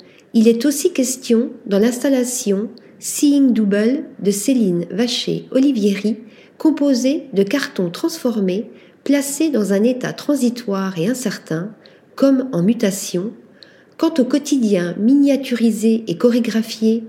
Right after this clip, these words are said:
de Nadia Belleric, il trouble notre perception de l'intimité et suggère de nouveaux récits à la lisière de la fiction et de la réalité.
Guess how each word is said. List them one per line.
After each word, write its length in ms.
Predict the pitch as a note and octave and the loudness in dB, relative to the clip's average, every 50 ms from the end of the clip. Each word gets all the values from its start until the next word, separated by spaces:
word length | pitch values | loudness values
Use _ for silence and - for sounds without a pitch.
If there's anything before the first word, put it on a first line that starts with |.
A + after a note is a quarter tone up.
| - - - | -14 -6 -2
de 100 | D#3+ D#3+ | 0 2
Nadia 580 | D#3+ F#3 A3+ A3+ G3 F#3+ F#3 F3 D3+ - - - E3+ | 2 2 2 0 0 0 -2 -2 -2 -4 -6 -8 -2
Belleric, 680 | F3 B3 C4 A#3 G#3 F3+ E3+ G#3+ - - - - - _ _ - - - _ _ _ - | 0 2 4 2 2 2 0 -4 -6 -8 -12 -20 -20 _ _ -20 -20 -20 _ _ _ 2
il 180 | A#3+ B3 A#3 | 2 2 2
trouble 400 | - - - F4 F#4 F4 C4 A3 | -2 -2 2 2 4 4 4 4
notre 280 | G3+ G3 G3 - - G3+ | 2 2 0 -2 -4 -4
perception 680 | G#3 C#4+ C#4+ - - B3+ A#3 B3 - - - B3+ B3 | -2 -4 -4 -4 -4 -4 -4 -4 -4 -4 -2 0 0
de 100 | A#3 G3 | 0 0
l'intimité 800 | E3 F#3+ A3+ A3+ - - B3+ A#3+ A3 A#3 - F#3 F#3 F#3 A3+ - - - - - - - - | 0 0 -2 -2 -2 0 2 2 0 0 -2 -2 -2 -2 -2 -6 -10 -16 -20 -20 -20 -6 0
et 100 | - G#3+ | 0 0
suggère 760 | G3+ - - C#4+ B3+ A3+ - A3+ A#3+ A#3+ B3 C#4 C#4+ - - | 2 2 0 0 0 0 2 2 2 0 0 -4 -6 -6 -4
de 120 | G#3 F#3+ F#3+ | 0 2 4
nouveaux 300 | G3 A3+ C4 B3+ C#4 C#4+ | 4 4 2 2 2 0
récits 540 | C#4 A#3 G#3+ G#3+ - - - - G#3+ B3 - - - - - _ _ _ - | 2 0 0 0 -2 -6 -6 -6 -6 -6 -6 -10 -20 -20 -20 _ _ _ -2
à 100 | G3 G3 | 0 2
la 120 | G3 G3 | 2 4
lisière 580 | G3+ A3+ A3+ A3 G#3+ A3 B3 B3+ C#4 C#4 B3 G#3 | 2 2 2 2 2 2 2 2 0 -2 0 0
de 60 | F3 | 0
la 120 | E3+ F3 | 2 0
fiction 580 | F3 - - A3+ - - - - G3+ G3+ G#3+ G#3+ - - - | -2 -2 -6 -6 -6 -6 -6 -4 -4 -4 -4 -6 -10 -10 -6
et 80 | - F3 | -4 0
de 100 | D#3+ E3 | 0 0
la 100 | D#3 D#3 | 0 0
réalité. 680 | D#3 E3 G3 G3+ G3 F3+ E3+ F3 - - - - - | -2 -4 -4 -4 -2 -4 -4 -6 -8 -8 -8 -8 -10